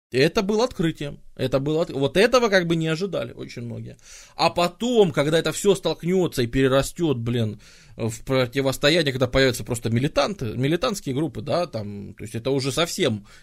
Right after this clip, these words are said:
не за братский стол. Появятся какие-нибудь чёрные пантеры, которые просто, ну, это уже ладно. Это мы бу-, если мы будем говорить о шестидесятых, семидесятых, мы об этом поговорим ещё обязательно. Это не тема сегодняшнего стрима. В пятидесятых из таких, кто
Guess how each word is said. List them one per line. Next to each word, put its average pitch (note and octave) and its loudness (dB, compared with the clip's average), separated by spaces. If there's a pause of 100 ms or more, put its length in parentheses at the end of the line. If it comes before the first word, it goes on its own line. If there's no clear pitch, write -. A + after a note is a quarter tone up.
не A#2+ -2
за A#2 2
братский A#2 0
стол. G#2 -6
Появятся A#2 0
какие-нибудь A2 -6
чёрные A2+ -2
пантеры, F#3 -2 (520)
которые D3 0
просто, D3+ -6 (120)
ну, A3 -4
это A3+ -4
уже C#3 -4
ладно. C3+ 0
Это C3+ -4
мы D#3+ -4
бу-, D#3 -4
если F#3 0
мы C#3 -6
будем B2+ -8
говорить B2 -4 (240)
о - -2
шестидесятых, B2 -4
семидесятых, G3 -4 (180)
мы D#3 -8
об C#3 -6
этом C3+ -10
поговорим G2+ -10
ещё - -14
обязательно. G2 -12 (440)
Это E3+ -4
не D3+ -12
тема D3 -6
сегодняшнего A#2 -8
стрима. A2+ -12
В A#2 -16
пятидесятых A#3+ 0
из G3+ 0
таких, G#3 -2
кто E3 -2